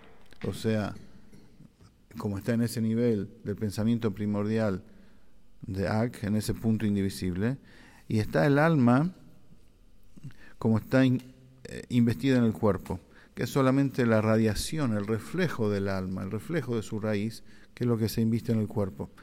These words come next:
<clears throat> De acuerdo a esto, el Rebbe hace ahora una pregunta parecida a la que hizo antes en relación a Tzilut. ¿Cuál es la, la superioridad de las almas judías?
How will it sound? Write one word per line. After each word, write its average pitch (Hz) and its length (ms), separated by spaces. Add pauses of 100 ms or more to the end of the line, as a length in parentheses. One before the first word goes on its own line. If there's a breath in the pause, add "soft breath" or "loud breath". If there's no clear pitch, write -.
(440 loud breath)
<clears throat> - 1500
De 117 80
acuerdo 127 360
a 110 60
esto, 101 300 (1200 loud breath)
el - 80
Rebbe 120 160
hace 120 180
ahora 117 140
una 110 160
pregunta 113 320
parecida 117 400
a - 20
la 107 100
que 107 100
hizo 110 240
antes 113 300
en 110 60
relación 104 300
a 113 60
Tzilut. 139 440 (540 loud breath)
¿Cuál 147 380
es 143 420 (420 soft breath)
la, 101 640
la 110 160
superioridad 120 1000 (600 loud breath)
de 107 200
las 107 200
almas 120 260
judías? 123 520